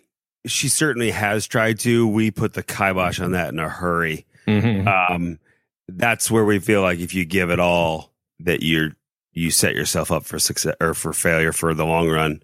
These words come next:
Speaker 1: So
Speaker 2: Yeah.
Speaker 1: that's, you know, we've, we talk about it. Like, even if we, even if Shay and I disagree on something, whatever, whoever said it first, that's the law for, at least for the day until
Speaker 2: Right.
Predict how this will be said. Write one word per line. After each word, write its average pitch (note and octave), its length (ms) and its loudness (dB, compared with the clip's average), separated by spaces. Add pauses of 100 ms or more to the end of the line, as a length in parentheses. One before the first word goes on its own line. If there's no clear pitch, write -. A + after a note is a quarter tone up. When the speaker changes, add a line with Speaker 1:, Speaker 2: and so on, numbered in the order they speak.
(240)
Speaker 1:
So - 220 0
Speaker 2:
Yeah. F2 240 2 (360)
Speaker 1:
that's, - 500 0 (240)
you F#2 100 -4
know, D#2 220 -6
we've, G#2 220 -2 (140)
we G2+ 240 0
talk F#2+ 280 0
about E2+ 240 -2
it. D#2+ 40 -6
Like, D#2+ 160 -6
even A#2+ 240 4
if G2 140 0
we, G#2+ 280 -2
even A#2+ 240 2
if - 280 -4 (160)
Shay G2 240 -4
and G#2+ 100 0
I G2+ 140 0
disagree F2+ 520 -6
on G2 120 -4
something, A#2 460 -4 (300)
whatever, B2 580 2
whoever C3 420 2
said B2+ 260 2
it A2+ 120 -2
first, A2+ 500 -2 (280)
that's A#2 260 -2
the B2 80 -2
law A2 320 4
for, G2+ 420 0
at G#2 120 0
least A#2 240 2
for A2+ 120 -2
the G#2 120 0
day G2+ 300 2
until F2+ 460 -2
Speaker 2:
Right. E2+ 320 -4